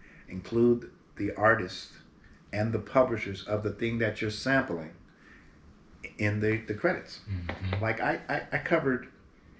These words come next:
Speaker 1: a song from Prince on the album that came after Soul to Bass. So this is, like, twenty ten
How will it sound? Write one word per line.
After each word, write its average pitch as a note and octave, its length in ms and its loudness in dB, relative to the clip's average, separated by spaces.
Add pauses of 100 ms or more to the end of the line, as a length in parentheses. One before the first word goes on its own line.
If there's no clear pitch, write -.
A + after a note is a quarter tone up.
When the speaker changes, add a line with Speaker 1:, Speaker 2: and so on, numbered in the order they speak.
(260)
Speaker 1:
a G#2+ 80 -2
song B2 420 2
from A2 200 -4
Prince - 680 -8 (1000)
on G#2 560 0 (1800)
the A2 120 2
album A2+ 260 4
that G2 120 -2
came G#2+ 240 -2
after G2+ 180 -4
Soul F2 280 -6
to E2+ 60 -10
Bass. D#2+ 200 -10
So E2 140 -8
this G#2+ 180 -4
is, G#2 160 -8
like, G2 240 -4 (2750)
twenty G#2 320 0
ten A2+ 480 -4